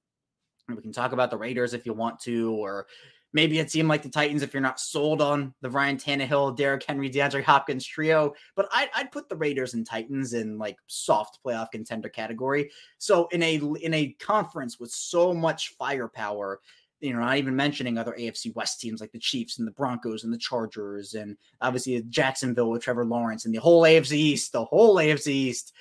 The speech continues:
Uh, the Patriots, I know with Mac Jones, that's a little, you know, Mac Jones doesn't necessarily strike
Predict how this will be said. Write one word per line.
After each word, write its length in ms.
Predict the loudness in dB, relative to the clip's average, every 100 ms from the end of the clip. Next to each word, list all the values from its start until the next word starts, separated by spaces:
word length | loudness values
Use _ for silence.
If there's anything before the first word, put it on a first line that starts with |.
| -20 _
Uh, 100 | -10 -10
the 80 |
Patriots, 420 | 0 0 2 -2 0
I 60 |
know 100 | 0
with 140 | -2 -4
Mac 220 | -8 -6
Jones, 240 | -10 -6
that's 160 | -8 -8
a 40 |
little, 240 | -10 -10 -12
you 80 | -18
know, 120 | -18 _ _ 2
Mac 180 | 2 4
Jones 300 | 4 4 2
doesn't 180 | -2
necessarily 500 | -4 -4 0 0 0
strike 480 | -2 -4 0 0 0